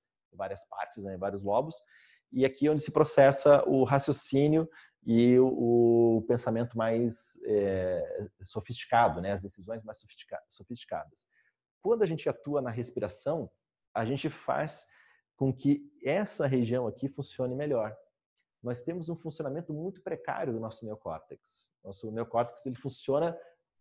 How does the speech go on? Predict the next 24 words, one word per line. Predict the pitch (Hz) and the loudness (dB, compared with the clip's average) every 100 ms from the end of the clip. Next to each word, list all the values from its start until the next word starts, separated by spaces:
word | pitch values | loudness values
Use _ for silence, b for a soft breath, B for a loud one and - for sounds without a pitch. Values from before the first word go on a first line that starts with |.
| _ | _
capengando | 151 - 185 143 185 196 107 90 | -2 0 2 6 6 4 -2 -6
na | 110 117 | -4 -2
maior | 123 123 | 0 0
parte | 123 113 123 | 0 -2 -2
do | 107 | -6
dia. | 92 87 87 - _ _ | -6 -8 -8 -12 _ _
Quando | 190 208 | -2 0
a | |
gente | 175 175 | 0 0
altera | 160 143 - 147 151 107 - - _ | 0 0 0 2 4 2 -4 -16 _
a | - | -8
profundidade | - - 113 98 110 110 | -6 -6 -6 0 0 0
da | 107 | -2
respiração, | 110 - 117 113 175 208 160 B B B | -4 -4 -6 -2 0 0 -2 B B B
a | - | -2
gente, | - 131 143 143 165 180 - - - _ - | 2 4 2 2 4 4 2 -14 -20 _ 4
é, | 120 117 120 - - _ _ | 8 10 8 4 -10 _ _
faz | 143 147 | 2 2
com | - 156 | 0 -4
que | |
o | 147 | 0
neocórtex | 143 143 131 120 123 123 | 0 8 8 8 0 -6
funcione | - 151 156 151 | 0 2 4 6
melhor | 185 165 202 | 8 8 6